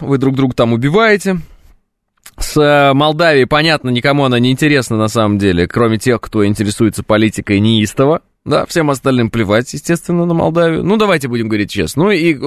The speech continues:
молдаванам, естественно, кто вот из Молдавии, тому не плевать. Всем остальным попробуй и убеди. И вот, что это важно.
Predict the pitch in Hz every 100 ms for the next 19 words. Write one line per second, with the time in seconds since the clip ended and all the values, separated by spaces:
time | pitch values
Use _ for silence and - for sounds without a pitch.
0 | 135 123 131 127 104 78 67 90 - 90
1 | - 78 - 113 95 - 98 98 139 185
2 | 156 127 131 131 135 165 175 - - -
3 | - - - 202 196 - 196 202 208 180
4 | 139 135 151 165 165 139 131 113 107 82
5 | 104 196 202 - - - - - - 147
6 | 131 135 123 90 69